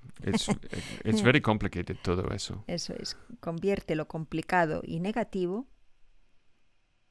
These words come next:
Speaker 1: Tú
Speaker 2: y,
Speaker 1: sabes,
Speaker 2: y
Speaker 1: tú
Speaker 2: dale un morbo experiencial.
Speaker 1: tú sabes cómo, eh, eh,
Speaker 2: Sí,
Speaker 1: eh, cómo
Speaker 2: bueno.
Speaker 1: es, es, es, es, es otra cosa con la edad.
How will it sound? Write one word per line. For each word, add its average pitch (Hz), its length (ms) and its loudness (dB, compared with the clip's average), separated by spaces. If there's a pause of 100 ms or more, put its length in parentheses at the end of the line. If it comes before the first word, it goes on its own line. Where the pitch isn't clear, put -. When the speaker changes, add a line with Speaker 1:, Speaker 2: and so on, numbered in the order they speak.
(2250)
Speaker 1:
Tú - 80 6
Speaker 2:
y, 113 40 6
Speaker 1:
sabes, 185 260 8
Speaker 2:
y 180 60 4
Speaker 1:
tú 170 40 0
Speaker 2:
dale 190 260 8
un 196 140 4
morbo 185 420 0
experiencial. - 1080 -6
Speaker 1:
tú 143 120 2
sabes 175 300 4
cómo, 170 200 2
eh, - 120 -2 (120)
eh, 101 160 2 (500)
Speaker 2:
Sí, - 120 0
Speaker 1:
eh, 127 60 0
cómo 147 240 4
Speaker 2:
bueno. 147 160 6
Speaker 1:
es, 151 160 0
es, 135 320 2
es, - 880 0 (1900)
es, 131 200 4
es 147 200 6
otra 170 260 4
cosa - 240 2
con 113 200 0
la 98 140 4
edad. 101 340 -2